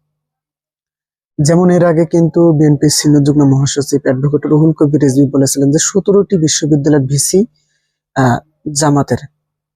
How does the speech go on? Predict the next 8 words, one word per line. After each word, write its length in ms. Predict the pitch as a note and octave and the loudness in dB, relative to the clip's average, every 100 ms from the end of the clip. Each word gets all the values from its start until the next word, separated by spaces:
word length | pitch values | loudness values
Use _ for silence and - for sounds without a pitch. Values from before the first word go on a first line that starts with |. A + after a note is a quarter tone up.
| _ _ _ _ - | _ _ _ _ -6
আর 200 | C#3 E3+ | -2 0
অথচ 260 | F3+ F#3 - | 0 -2 -2
বাকি 360 | E3 D3 C3+ D#3 - | 0 0 0 -2 0
কয়েকশো 440 | E3 E3 - - D#3+ | 0 0 0 -2 0
বিশ্ববিদ্যালয় 720 | D3+ D3 E3 D3+ C#3 D3 C#3+ | 0 0 0 0 2 2 2
আছে 160 | C3 C#3 | 2 0
না? 100 | D3+ - _ _ _ _ _ _ _ | -2 -6 _ _ _ _ _ _ _
বা 100 | - | -10